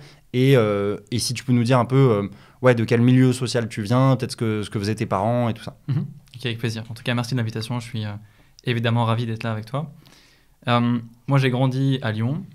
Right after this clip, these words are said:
Speaker 2: Euh, j'ai grandi à Écully, d'ailleurs, pour ceux qui connaissent, dans la rue de l'E M et de Centrale. Donc, j'ai toujours vu ce que c'était que, euh, des grandes écoles.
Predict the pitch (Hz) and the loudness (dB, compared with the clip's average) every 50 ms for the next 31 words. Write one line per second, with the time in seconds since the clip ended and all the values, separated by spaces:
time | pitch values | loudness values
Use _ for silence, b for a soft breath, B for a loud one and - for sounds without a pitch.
0 | - _ _ _ _ _ _ _ _ _ - 110 107 104 104 101 110 104 107 107 | -20 _ _ _ _ _ _ _ _ _ -12 -10 -10 -8 -8 -10 -10 -10 -8 -8
1 | 110 110 110 113 113 113 120 113 127 120 110 113 117 117 127 117 113 - - 117 | -6 -6 -6 -6 -6 -6 -6 -4 -4 -4 -4 -6 -6 -8 -10 -12 -14 -12 -12 -12
2 | 117 - 110 110 117 131 135 - - - 120 113 107 107 107 104 104 113 123 135 | -8 -8 -6 -6 -6 -6 -8 -10 -12 -12 -10 -10 -8 -8 -8 -6 -2 0 0 0
3 | 123 117 110 110 110 110 110 117 120 120 117 110 113 107 107 - 113 110 - - | 0 -2 -2 -4 -2 -2 -2 -2 -2 -2 -4 -4 -6 -8 -10 -10 -12 -10 -8 -6
4 | 117 123 127 120 117 120 113 104 101 104 - - 117 110 113 107 - 117 110 113 | -6 -6 -6 -8 -10 -10 -10 -10 -10 -12 -14 -14 -14 -14 -14 -12 -10 -8 -6 -6
5 | 120 117 117 117 113 117 110 113 113 117 113 113 107 107 104 104 104 104 104 113 | -6 -6 -8 -10 -12 -12 -12 -10 -10 -10 -10 -12 -14 -14 -14 -14 -14 -12 -12 -10
6 | 107 110 110 110 110 110 113 117 127 139 | -8 -8 -6 -8 -8 -8 -8 -8 -8 -8